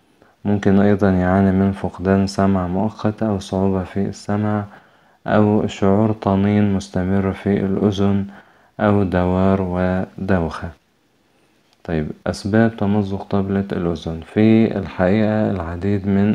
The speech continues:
الأسباب اللي ممكن تقف وراء تمزق أو ثقب طبلة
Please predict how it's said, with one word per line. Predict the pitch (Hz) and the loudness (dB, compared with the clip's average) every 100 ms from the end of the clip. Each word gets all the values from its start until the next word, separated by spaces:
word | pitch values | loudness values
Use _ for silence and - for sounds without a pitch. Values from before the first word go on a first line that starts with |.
| 98 | -2
الأسباب | 98 95 - 95 101 101 98 - _ _ _ _ _ | -4 -6 -6 -2 0 -2 -4 -14 _ _ _ _ _
اللي | 92 90 | -2 2
ممكن | 101 107 101 92 92 | 2 2 0 -4 -2
تقف | 101 101 101 - | -4 -2 -6 -4
وراء | 85 87 98 101 110 117 101 | -4 0 2 2 0 -6 -14
تمزق | - 85 98 95 95 98 - | -8 -4 -4 -2 -4 -4 -4
أو | 92 95 101 101 - _ - - | -2 -2 -4 -6 -14 _ -20 -8
ثقب | 101 98 90 87 | -6 -4 -6 -4
طبلة | - 98 92 95 | 0 0 0 -4